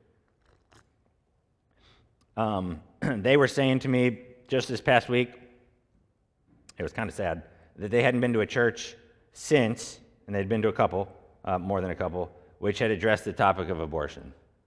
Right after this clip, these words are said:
Not, not one time in fifteen years. These issues have to be addressed. And every,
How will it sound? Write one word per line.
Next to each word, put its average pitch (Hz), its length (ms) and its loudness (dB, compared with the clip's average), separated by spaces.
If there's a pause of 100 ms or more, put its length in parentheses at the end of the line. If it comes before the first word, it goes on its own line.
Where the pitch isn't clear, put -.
(720)
Not, 160 240 0
not 160 240 6
one 175 220 2
time 143 540 2 (1500)
in 120 120 -6
fifteen 143 440 0
years. 104 420 0 (2500)
These 139 400 4
issues 139 440 2
have 110 200 0
to 107 80 -8
be 95 140 -2
addressed. 71 420 -8 (1080)
And 120 200 0
every, 147 400 4